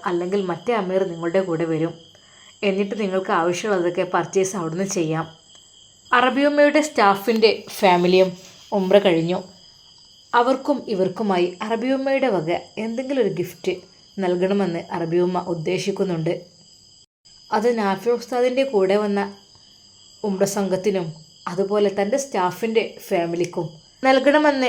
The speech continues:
അറബിയമ്മക്ക് അതിയായ ആഗ്രഹമുണ്ട്. നാഫി ഉസ്താദിനോട് വിളിച്ച് പറഞ്ഞു, "നാഫി, ആ ഉംറ സംഘം പോകാറായോ തിരിച്ച് നാട്ടിലേക്ക്?" അറബിയമ്മ, "അത്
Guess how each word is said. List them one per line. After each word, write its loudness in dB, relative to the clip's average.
അറബിയമ്മക്ക് 4
അതിയായ 4
ആഗ്രഹമുണ്ട്. 0
നാഫി 2
ഉസ്താദിനോട് 2
വിളിച്ച് 4
പറഞ്ഞു, 0
"നാഫി, 0
ആ 2
ഉംറ -2
സംഘം -4
പോകാറായോ 2
തിരിച്ച് -4
നാട്ടിലേക്ക്?" 0
അറബിയമ്മ, -2
"അത് -2